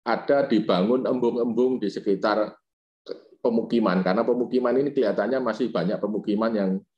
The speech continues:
yang di sekitar tiga kecamatan tersebut, dengan membuat embung-embung sehingga ditampung air hujan tersebut,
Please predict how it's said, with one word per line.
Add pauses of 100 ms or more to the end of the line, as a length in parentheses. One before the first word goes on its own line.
(300)
yang
di
sekitar (400)
tiga
kecamatan
tersebut, (400)
dengan
membuat
embung-embung (920)
sehingga
ditampung
air
hujan
tersebut,